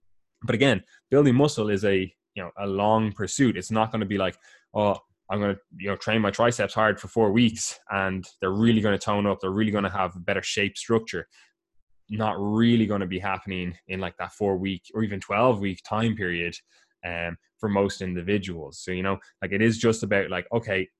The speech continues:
I'm gonna train my body as a whole. I'm gonna get myself into a calorie deficit, fat loss is the goal. And I'm effectively going to ensure that I am training those areas that I really feel, like, uh, a bit more self-conscious about, um,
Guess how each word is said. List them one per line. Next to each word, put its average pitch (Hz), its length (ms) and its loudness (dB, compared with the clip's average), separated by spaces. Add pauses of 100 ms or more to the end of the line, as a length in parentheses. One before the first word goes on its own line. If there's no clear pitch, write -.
I'm 107 80 -4
gonna 98 160 -4
train 117 300 -2
my 110 100 2
body 104 300 0
as 95 100 -4
a 85 60 -4
whole. 143 520 6 (720)
I'm 117 60 -4
gonna 104 140 -2
get 113 180 0
myself 104 340 -4
into 98 240 -4
a 90 60 -4
calorie 98 300 0
deficit, 98 420 -4
fat 95 200 -4
loss 95 220 -8
is 92 80 -14
the 90 100 -14
goal. 117 440 4 (800)
And 107 240 0
I'm 107 100 -6
effectively 104 440 -2
going 101 260 0
to 98 340 -4 (920)
ensure 160 360 4
that 170 160 8
I 139 80 6
am 143 180 4
training 151 320 2
those 151 180 4
areas 165 480 2 (320)
that 110 140 2
I 107 40 4
really 113 260 4
feel, 113 240 2
like, 98 260 2 (340)
uh, 92 140 0
a 85 60 -2
bit 98 120 -2
more 107 140 -2
self-conscious 117 600 -2
about, 160 260 2 (440)
um, 95 300 -2